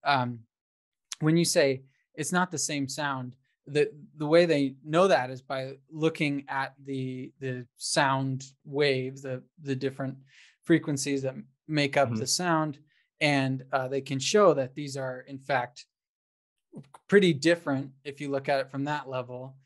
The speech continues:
Speaker 2: You
Speaker 1: Um,
Speaker 2: can do a couple other tests to show yourself, to, like, prove to yourself that it's different. Um, in Intro to Linguistics, we always have people put their hand in front of their face, you know, say the word pet, and then say the word spy. And when you say the word pet with your hand in front of you, you can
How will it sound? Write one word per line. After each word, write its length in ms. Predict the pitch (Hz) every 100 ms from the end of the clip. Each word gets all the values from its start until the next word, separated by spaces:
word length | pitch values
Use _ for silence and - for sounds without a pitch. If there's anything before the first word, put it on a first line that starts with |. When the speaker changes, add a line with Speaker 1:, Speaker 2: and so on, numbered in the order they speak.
| _ _
Speaker 2:
You 60 | 151
Speaker 1:
Um, 300 | 139 127 127
Speaker 2:
can 100 | - -
do 80 | 139
a 20 |
couple 220 | - 120
other 160 | 135 123
tests 440 | 117 107 - -
to 160 | - 110
show 280 | - 117 107
yourself, 460 | 104 101 110 101 -
to, 60 |
like, 220 | 107 95
prove 200 | - 127
to 60 | 107
yourself 380 | 98 - 110 -
that 80 | 95
it's 140 | -
different. 400 | 95 90 90 90 - _ _ _ _
Um, 300 | 98 90 87 110
in 120 | 107
Intro 280 | 113 120 107
to 60 |
Linguistics, 520 | 95 95 110 104 95
we 100 | 95
always 160 | 92 92
have 160 | 98 -
people 180 | 95 95
put 160 | 107
their 120 | 95
hand 220 | 90 104 135
in 100 | -
front 140 | 98
of 40 | 87
their 120 | 85
face, 440 | 90 87 87 - _ _ _
you 100 | -
know, 120 | 92
say 180 | 92 113
the 80 | 110
word 280 | 107 101 -
pet, 380 | 139 139 98 - _ _ _ _ _ _ -
and 140 | 113
then 160 | 110 107
say 220 | 104 110
the 100 | 110
word 240 | 101 98 87
spy. 600 | - 120 127 85 85 104 _ _ _ _ _ _ -
And 300 | 117 104 104
when 80 | 127 139
you 60 |
say 140 | 143 185
the 80 |
word 220 | 175 151 -
pet 360 | 202 113 101 113
with 80 |
your 80 | 110
hand 160 | 160 196
in 80 | -
front 180 | 113
of 60 | 104
you, 100 | 110 127
you 100 |
can 120 | 156